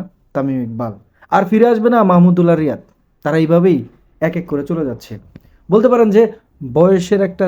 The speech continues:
ছাপ দিন দিন পড়তে যাচ্ছে। পারফর্ম এক এক করে কি পরিবর্তন হচ্ছে না? কিন্তু সেই ক্ষেত্রে আমরা দেখতে পাচ্ছি নতুন,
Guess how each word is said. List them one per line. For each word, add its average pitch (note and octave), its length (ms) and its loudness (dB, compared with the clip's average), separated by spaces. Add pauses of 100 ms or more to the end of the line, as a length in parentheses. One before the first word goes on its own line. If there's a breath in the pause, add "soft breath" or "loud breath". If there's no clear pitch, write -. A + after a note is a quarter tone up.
ছাপ C3 260 -10 (340)
দিন F3 220 6
দিন E3+ 180 0 (180)
পড়তে D#3 260 -10
যাচ্ছে। A2+ 360 -12 (380)
পারফর্ম D#3 480 -2 (300)
এক F3+ 120 -2
এক F3 160 -8
করে F3 240 0
কি G#3 100 0 (460)
পরিবর্তন F3+ 460 0
হচ্ছে D#3 220 -6
না? F#3 100 -2 (580)
কিন্তু D#3+ 140 -4
সেই G3+ 200 2
ক্ষেত্রে G#3+ 280 0
আমরা F3 180 -2
দেখতে F3+ 240 -6
পাচ্ছি F3 300 -2 (640 loud breath)
নতুন, G#3+ 380 4